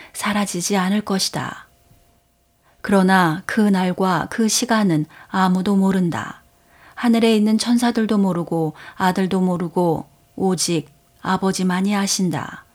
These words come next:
그때가 언제 올는지 모르니 조심해서 항상 깨어 있어라.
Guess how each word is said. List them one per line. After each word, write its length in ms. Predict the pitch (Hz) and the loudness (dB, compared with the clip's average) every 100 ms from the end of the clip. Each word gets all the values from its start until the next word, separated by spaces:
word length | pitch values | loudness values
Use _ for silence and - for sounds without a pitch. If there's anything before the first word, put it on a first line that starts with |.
| _ _ _ _ _ _ _ | _ _ _ _ _ _ _
그때가 400 | - 196 220 226 | -4 0 4 4
언제 280 | 185 202 226 | 6 6 6
올는지 440 | 220 214 196 190 | 6 4 2 2
모르니 600 | 185 175 175 175 165 151 - | 0 -2 -2 0 -2 -4 -6
조심해서 720 | - 180 196 185 175 180 156 - - | -4 -2 0 0 -2 -4 -4 -8 -14
항상 540 | - 202 180 202 175 170 | -4 -2 0 0 -2 -2
깨어 240 | 220 226 220 | -2 0 0
있어라. 600 | 208 196 160 127 - | -2 -2 -4 -6 -10